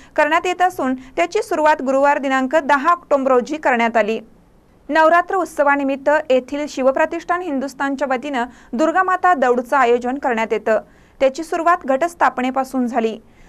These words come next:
दुर्गा माता दौडची सुरुवात मारुती मंदिरापासून करण्यात आली.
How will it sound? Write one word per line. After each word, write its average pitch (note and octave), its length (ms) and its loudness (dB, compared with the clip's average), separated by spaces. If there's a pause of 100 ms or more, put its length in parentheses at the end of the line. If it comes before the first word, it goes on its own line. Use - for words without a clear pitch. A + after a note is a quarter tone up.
(120)
दुर्गा D#4+ 340 0
माता F#4 280 2
दौडची C4+ 460 0
सुरुवात C#4 420 0 (260)
मारुती C#4+ 360 0
मंदिरापासून C#4 720 -2
करण्यात A#3 360 -2
आली. A3 240 0